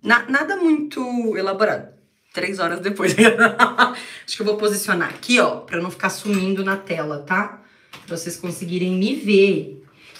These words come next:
E aí, time, vocês tão bem? Ai, que bom. Do nada, a mensagem de vocês meio que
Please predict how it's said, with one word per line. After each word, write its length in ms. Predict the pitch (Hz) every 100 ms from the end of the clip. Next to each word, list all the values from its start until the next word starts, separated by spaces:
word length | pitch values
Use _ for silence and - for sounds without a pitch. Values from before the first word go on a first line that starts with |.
| -
E 60 |
aí, 300 | 381 392 359
time, 340 | - 370 359 349
vocês 180 | 370
tão 260 | 339 392 381
bem? 1000 | 339 339 381 381 381 370 381 381 381 415 - _ - 453 - - -
Ai, 440 | 440 427 440 440 440
que 140 | 453
bom. 520 | 427 427 427 427 - -
Do 160 | 208 311
nada, 320 | 262 262 220
a 20 |
mensagem 340 | 220 220 233 247
de 100 | 226
vocês 360 | 220 220 226
meio 220 | 226 220
que 280 | 220 226 214